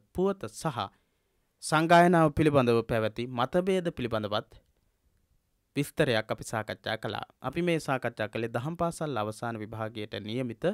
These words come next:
පාඩම් හා ප්‍රශ්නෝත්තර විදිහට ශාසන ඉතිහාසය පොතේ දෙවනි පරිච්ඡේදයේ හතරවෙනි කොටස විදිහට පළවෙනි ධර්ම සංගායනාව හා සම්බන්ධ, අ, දීර්ඝ විස්තරයට අදාළ අනුමාතෘකා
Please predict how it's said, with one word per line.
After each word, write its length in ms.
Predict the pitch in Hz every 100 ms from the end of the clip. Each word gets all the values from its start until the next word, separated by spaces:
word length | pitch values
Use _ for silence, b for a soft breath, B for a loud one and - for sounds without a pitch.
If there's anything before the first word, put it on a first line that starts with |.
| 208 _ _ _ _ _ _ _ -
පාඩම් 320 | 147 156 160
හා 140 | 147 127
ප්‍රශ්නෝත්තර 640 | 113 104 147 151 - 151 139
විදිහට 400 | 113 110 107 170 202
ශාසන 460 | - 127 123 139 123
ඉතිහාසය 600 | 117 127 123 120 - 110 107 -
පොතේ 340 | - 117 101 101 _ _ _
දෙවනි 280 | 131 147 180
පරිච්ඡේදයේ 640 | 156 123 107 98 98 101 - _ _ _ _
හතරවෙනි 480 | - 147 185 180 175
කොටස 300 | 139 123 117
විදිහට 400 | 113 110 104 101 104 - _ _ -
පළවෙනි 340 | 135 143 139
ධර්ම 260 | 127 127 165
සංගායනාව 760 | - 135 117 113 110 107 104 104
හා 200 | 107 110
සම්බන්ධ, 600 | - 110 110 107 107 131 180 _ _ _ _ _ _ -
අ, 100 | 104
දීර්ඝ 420 | 117 180 190 151
විස්තරයට 600 | 127 123 - 127 113 107 - _
අදාළ 420 | 113 110 110 110 143 _ _ -
අනුමාතෘකා 840 | 127 160 160 120 - 107 - 107